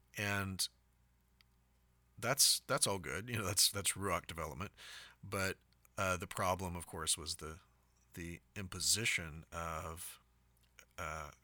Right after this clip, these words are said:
controlling religious force there, where, where the, the people were taught in a, in a slave-like way, you know, to, to have to turn to some power structure or priest class and gods and, or the go-, you know,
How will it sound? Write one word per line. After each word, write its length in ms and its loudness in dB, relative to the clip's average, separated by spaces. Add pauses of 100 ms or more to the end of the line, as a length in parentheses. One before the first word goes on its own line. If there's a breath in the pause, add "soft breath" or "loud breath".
(360)
controlling 640 -4
religious 640 2
force 600 2
there, 320 -4 (100)
where, 440 -4
where 260 -8
the, 140 -12 (340)
the 80 -12
people 360 -6
were 180 -6
taught 460 -4 (420 loud breath)
in 120 -10
a, 180 -8 (120)
in 80 -12
a 80 -4
slave-like 520 -2
way, 380 -6
you 80 -8
know, 220 -8
to, 240 -2 (640 loud breath)
to 180 0
have 220 2
to 100 -4
turn 400 -2
to 100 -4
some 480 2 (720)
power 300 0
structure 560 -2
or 100 -8
priest 360 0 (360)
class 520 -2
and 240 -14
gods 540 2
and, 220 -12 (240)
or 200 -10
the 80 -8
go-, 140 -8 (280)
you 80 -10
know, 160 -12